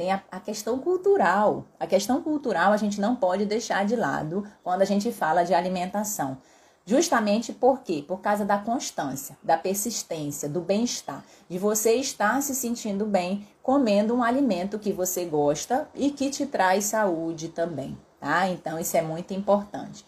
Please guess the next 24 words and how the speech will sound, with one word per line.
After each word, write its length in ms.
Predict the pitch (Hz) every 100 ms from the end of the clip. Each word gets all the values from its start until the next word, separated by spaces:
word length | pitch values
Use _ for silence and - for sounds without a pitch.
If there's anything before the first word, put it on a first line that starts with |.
| - - _
Então, 200 | 180 233
a 60 | 269
gente 240 | 262 277
falou 560 | 277 240 214 185 156 143 _ _
dos 300 | 175 285 339
carboidratos, 960 | - 214 180 170 156 139 139 131 - 208
né, 240 | 143 143 202
no 100 | -
café 320 | 151 - 151
da 120 | 156
manhã, 520 | 151 139 139 151 202
que 100 | 202
é 40 | 196
importante, 760 | 202 220 214 202 254 320 254
sim, 300 | 208 - 185
você 280 | 180 180 185
trazer 440 | 185 165 160 196
carboidratos 720 | 208 208 190 180 175 175 175 175
mais 280 | 165 180
complexos, 640 | - 165 - 151 151 151 -
trazer 360 | - 147 175 185
carboidratos 680 | 190 175 165 160 160 160
mais 280 | 160 151 160
saudáveis, 600 | - 147 135 135 139 143